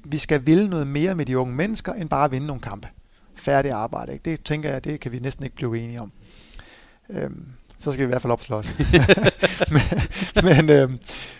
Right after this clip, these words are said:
men hvad er det så, vi vil, ikke? Jeg tror, hvis man går fem ti år tilbage, så sagde vi, i sporten, der lærer de målrettighed, de lærer dedikation,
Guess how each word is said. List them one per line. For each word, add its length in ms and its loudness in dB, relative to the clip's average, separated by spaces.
men 140 6
hvad 160 8
er 40 10
det 100 2
så, 60 2
vi 100 0
vil, 260 4
ikke? 100 2
Jeg 100 -2
tror, 140 4
hvis 100 4
man 140 0
går 160 0
fem 180 -2
ti 220 0
år 140 2
tilbage, 340 0
så 80 -6
sagde 240 0
vi, 60 -6
i 80 -6
sporten, 440 4
der 100 -2
lærer 220 -2
de 100 -6
målrettighed, 800 0
de 60 0
lærer 200 2
dedikation, 800 -2